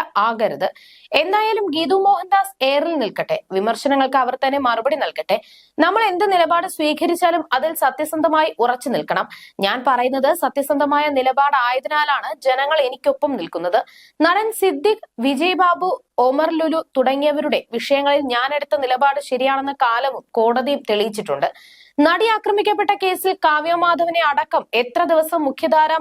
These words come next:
മാധ്യമങ്ങൾ എയറിൽ കയറ്റി? കാവ്യയുടെ അമ്മയെ വരെ വിമർശിച്ചില്ലേ? ലിബറൽ ആൾക്കാരുടെ കൈയടിക്ക് വേണ്ടി ചെയ്യുന്നതാണിതൊക്കെ. സത്യസന്ധതയാണ് ഏറ്റവും പ്രധാനം. സത്യസന്ധമായ നിലപാടുകൾ തെറ്റിപ്പോയേക്കാം,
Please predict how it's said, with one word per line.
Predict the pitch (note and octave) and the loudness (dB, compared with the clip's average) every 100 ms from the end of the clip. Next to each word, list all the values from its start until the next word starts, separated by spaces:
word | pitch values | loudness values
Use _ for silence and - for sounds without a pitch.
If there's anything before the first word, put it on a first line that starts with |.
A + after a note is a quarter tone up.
| C#4+ | 0
മാധ്യമങ്ങൾ | C#4 - D#4 C#4 D#3+ - | 0 -2 -2 -2 -4 -2
എയറിൽ | A3+ C4+ C#4 | 0 0 0
കയറ്റി? | G#3 D#3 A3 B3 _ _ _ - | -2 -4 -8 -12 _ _ _ -2
കാവ്യയുടെ | A3+ A3 B3+ C4 | 0 2 2 2
അമ്മയെ | A#3+ B3 C#4 C#4+ | -2 -2 0 2
വരെ | C4 C#4 A#3 | 0 -2 -6
വിമർശിച്ചില്ലേ? | A#3+ C#4 - C4 D#3 D3+ - _ _ _ C#4 | -6 -4 -4 -4 -2 -4 -4 _ _ _ 0
ലിബറൽ | E4 F#4 G#4 G#4+ D#4 | 2 2 0 0 0
ആൾക്കാരുടെ | E4 D#4+ F4+ F4+ F4+ F4 | 0 0 0 2 0 0
കൈയടിക്ക് | D4+ D4+ D4 E4+ D#4 | 0 -2 -2 0 0
വേണ്ടി | C#4+ B3+ - - | 0 -4 -6 -4
ചെയ്യുന്നതാണിതൊക്കെ. | C4 C#4+ D#4 D4 G3+ D3+ D3+ G3+ G#3 _ _ - | 0 2 2 2 0 -6 -6 -4 -6 _ _ -2
സത്യസന്ധതയാണ് | A3+ A3 C4 C#4+ C4+ D4+ D4 B3+ G#3 A3+ | -2 0 0 0 2 2 2 -2 -4 -2
ഏറ്റവും | B3 - D#4 - | -2 -2 -2 0
പ്രധാനം. | F3+ - G#3 - - _ _ - | -2 -2 -6 -6 -12 _ _ -2
സത്യസന്ധമായ | F4+ F4 G#4+ A4 G#4 G#4 G#4 G#4 F#4+ | 0 0 -2 0 0 0 0 0 0
നിലപാടുകൾ | E4+ E4+ F4 F4+ F4 - | 0 2 0 0 -6 -2
തെറ്റിപ്പോയേക്കാം, | C#4+ C#4+ D#4 C#4+ A#3 E3 D3 | -2 -2 0 2 2 0 -4